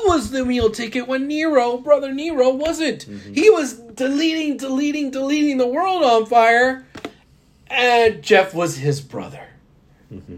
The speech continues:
Speaker 1: S-, no, Matt doesn't need him. Now, I understand his, his reaction of, "Oh, it's my brother, I'm happy to see my brother,"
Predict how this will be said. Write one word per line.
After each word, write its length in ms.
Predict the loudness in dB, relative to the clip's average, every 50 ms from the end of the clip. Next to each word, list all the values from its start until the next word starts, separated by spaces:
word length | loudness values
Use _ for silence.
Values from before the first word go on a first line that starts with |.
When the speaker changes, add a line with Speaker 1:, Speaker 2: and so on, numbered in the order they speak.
| -20 -20 -20 -20 -20 -20 _ -20 -20 -20 -20 -20 -20 _ _ -20 _ -20 -20 -20 -20 _ _ _ _ _ -20
Speaker 1:
S-, 240 | -18 -16 -16 -18 -18 -20 -18 -10
no, 400 | -6 -2 2 4 4 4 2 2 -4 -16 -20 -20 -20 -20 -14 -4
Matt 240 | 2 2 2 2 2
doesn't 280 | 0 0 0 0 -2 -2
need 180 | -4 -4 -4 -4
him. 280 | -6 -8 -8 -8 -14 -20 -20 -20 -20 -20 -20 -20 -20 -20 -20 -10 0
Now, 500 | 4 4 6 6 6 4 2 0 -4 -2 2
I 180 | 4 4 4 4
understand 680 | 2 0 -2 -2 -2 -4 2 2 4 4 4 0 -2
his, 460 | -2 0 0 0 0 -2 -6 -10 -12 -18 _ _ _ _ -20 -14
his 260 | -4 -4 -4 -2 -2 0
reaction 440 | 2 4 4 4 2 0 -2 2
of, 200 | 2 2 2 2 2
"Oh, 220 | 4 4 4 4
it's 260 | 2 -2 -2 -2 -2
my 160 | -2 0 0 0
brother, 360 | 2 2 2 4 4 4 4
I'm 160 | 2 2 0
happy 300 | 2 0 0 0 -2 -6 -4
to 100 | -4 -4
see 200 | -4 -4 -4 -4
my 180 | -2 -2 -2 -2
brother," 500 | 0 4 4 4 4 4 0 0 -2